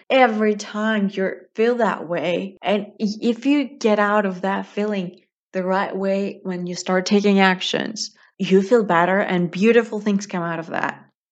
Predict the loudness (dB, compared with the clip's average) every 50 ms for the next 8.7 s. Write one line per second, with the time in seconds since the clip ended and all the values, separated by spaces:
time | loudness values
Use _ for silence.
0 | _ _ _ _ _ _ -18 -18 -8 -4 -2 2 4 4 4 4 2 0 -6 -8
1 | -8 -6 -4 -4 -4 -4 -6 -10 -12 -12 -10 -10 -10 -8 -6 -4 -4 -4 -6 -8
2 | -10 -10 -12 -14 -14 -10 -4 -2 -2 -2 -2 -6 -10 -10 -10 -10 -10 -14 -18 -20
3 | -20 _ _ _ -2 0 0 2 2 0 0 0 0 0 -2 -4 -6 -6 -4 -4
4 | -2 -2 -2 -2 -2 -4 -4 -4 -6 -8 -10 -8 -6 -6 -4 -2 0 2 4 6
5 | 6 6 4 2 0 -4 -6 -8 -8 -8 -4 -2 2 4 4 4 4 2 0 -4
6 | -12 -20 -20 -20 -10 -2 2 2 4 4 2 2 2 0 0 0 0 2 4 4
7 | 4 6 6 6 6 6 6 4 4 2 0 -4 -4 0 2 2 4 4 2 2
8 | 0 -2 -2 -2 -2 -4 -6 -8 -6 -4 -2 -2 -2